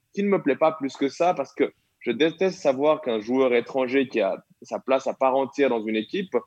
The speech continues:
se voit s'asseoir sur un, un banc en fin de match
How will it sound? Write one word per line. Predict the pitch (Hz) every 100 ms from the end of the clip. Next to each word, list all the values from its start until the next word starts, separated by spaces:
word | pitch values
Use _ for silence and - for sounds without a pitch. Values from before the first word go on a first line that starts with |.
| _ _ _
se | -
voit | 127 127 160
s'asseoir | 165 165 165 170 165
sur | - 143 117 -
un, | 98 73 85
un |
banc | 113 123 156 135 -
en | 104 -
fin | 147
de | 139
match | 127 185 -